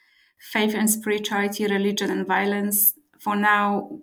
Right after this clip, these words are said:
dominantly, in my studies at least, I see that the humanitarian development sectors are, well, avoid issues of religion or instrumentalize it.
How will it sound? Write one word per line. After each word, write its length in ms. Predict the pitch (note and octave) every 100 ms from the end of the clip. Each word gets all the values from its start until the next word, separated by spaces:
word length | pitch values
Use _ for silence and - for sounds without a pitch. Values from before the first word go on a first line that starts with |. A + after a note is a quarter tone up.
| -
dominantly, 960 | - G#3+ A#3+ A#3 G3 G3 - F#3+ - -
in 120 | G3 F#3+
my 160 | G#3+
studies 540 | A3+ A3 - F3 F3 -
at 140 | F3
least, 300 | F3 G3 -
I 80 | -
see 580 | G3 - - F#3+ F#3+ F3+ F#3+ G3
that 420 | - F3+ F3 - - _ _ -
the 280 | F#3+ F#3 F3
humanitarian 920 | F3 F#3+ F#3+ F#3+ G3 G3 F#3+ F#3+ F#3
development 560 | F#3 G3 F#3+ F#3 F#3+
sectors 440 | F#3+ - F#3+ G3 F3+
are, 200 | F3 - _
well, 220 | - G3+ -
avoid 380 | G3+ G3+ B3 B3+
issues 240 | C4+ C#4
of 100 | C#4
religion 420 | C#4+ C4+ C4+ C4
or 140 | B3+ F3
instrumentalize 1160 | G3 G3+ - A#3 A#3+ A#3+ B3 A3+ A3+ A3+ A3+
it. 240 | A3 A3